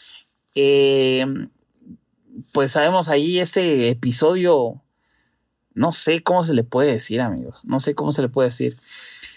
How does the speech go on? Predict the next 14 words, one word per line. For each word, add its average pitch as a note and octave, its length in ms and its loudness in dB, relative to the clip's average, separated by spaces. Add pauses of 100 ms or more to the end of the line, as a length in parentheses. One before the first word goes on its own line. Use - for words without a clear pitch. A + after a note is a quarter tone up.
(120)
Pues E3+ 220 0
sí, G3+ 100 2
medio G#3 460 4
bochornoso, C3 920 0
¿no? D#3 280 2
Medio C#3 340 0
de B2+ 160 2
pena G3 480 -2
para, B2 580 0
para A2 200 -2
el B2 80 -6
fútbol G3+ 520 0
en F3 120 -10
general. C3+ 580 0